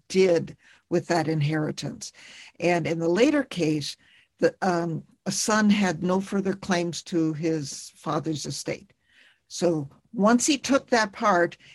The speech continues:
anything more that was added to the estate, he wouldn't have gotten any part of it. By asking for the full amount of his inheritance at that point, which would have included part of the land,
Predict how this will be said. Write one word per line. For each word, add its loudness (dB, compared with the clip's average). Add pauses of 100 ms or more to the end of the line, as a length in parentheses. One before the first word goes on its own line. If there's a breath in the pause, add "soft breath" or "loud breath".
(120)
anything 2
more 6
that 0
was 0
added 2
to 0
the 4
estate, 2 (180)
he 0
wouldn't 2
have -2
gotten 0
any -4
part -8 (360)
of -18
it. -14 (480 loud breath)
By 2
asking 2
for -2
the 2
full 6
amount 4
of -2
his -2
inheritance 0 (160)
at -4
that 2
point, -2 (380 soft breath)
which 0
would 2
have 2
included -2
part -2
of -6
the 0
land, 0